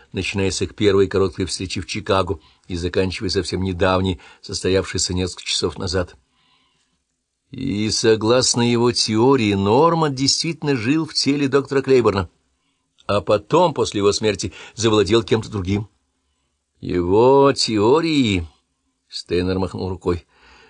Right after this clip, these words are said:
"да, одержимость демонами — одна из самых древних и самых распространённых идей в человеческой истории".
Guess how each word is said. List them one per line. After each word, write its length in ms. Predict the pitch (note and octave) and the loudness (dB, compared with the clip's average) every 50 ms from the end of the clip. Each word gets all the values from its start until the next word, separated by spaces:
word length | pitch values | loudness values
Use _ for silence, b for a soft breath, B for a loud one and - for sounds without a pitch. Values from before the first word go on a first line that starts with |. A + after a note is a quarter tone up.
| b b | b b
"да, 160 | - G2+ B2+ | 0 2 4
одержимость 880 | F3 F#3+ F3 G#3 G#3 G3+ F#3 F#3 A#3 A#3 A3 G#3 G3+ F#3 E3 D3 A#2 A2 | 4 4 4 2 2 2 2 2 2 2 4 4 4 4 2 0 -4 -4
демонами — 600 | B2 G3 A#3 A#3+ G3 D3 A#2 G#2 G2 F#2 F2 F2+ | -2 2 2 4 4 4 2 2 2 2 4 4
одна 380 | F#2 G2+ G#2+ A2+ C3+ F3+ G#3 G#3 | 4 4 4 2 2 2 2 2
из 100 | G3 - | 2 2
самых 500 | - - - G3+ G#3+ G#3+ G#3+ G#3+ G#3 G3 | 2 2 2 2 2 2 2 0 0 -2
древних 580 | F#3 A#3 A#3 A#3 G#3+ D3+ G#2+ F2+ D#2 - - - - _ _ _ _ _ _ _ - | -4 0 2 4 4 4 2 -2 -2 -6 -10 -18 -20 _ _ _ _ _ _ _ -6
и 100 | B2 A#2+ | -4 -2
самых 400 | - - F3 F#3 F#3 E3+ - - | 0 2 2 2 2 0 2 2
распространённых 1120 | F3+ F3+ - - - F3+ F#3 D3 - - F3+ F#3 F#3 F#3+ A3 A3+ A3+ A3+ A3+ - - - A3 | 2 2 2 0 0 0 0 0 0 0 0 0 2 4 2 2 2 0 0 0 -2 -2 -4
идей 300 | G#3+ G3 F3+ A3 G#3+ G3+ | -4 -2 -2 -2 -2 -2
в 60 | E3+ | -2
человеческой 640 | - - G3 F#3+ F#3 F#3 E3+ D3+ - - - E3+ | -2 0 2 2 2 2 0 -2 -6 -6 -4 -4
истории". 420 | E3 - - - - C3+ C3+ C3 | -4 -4 -2 0 0 0 0 -2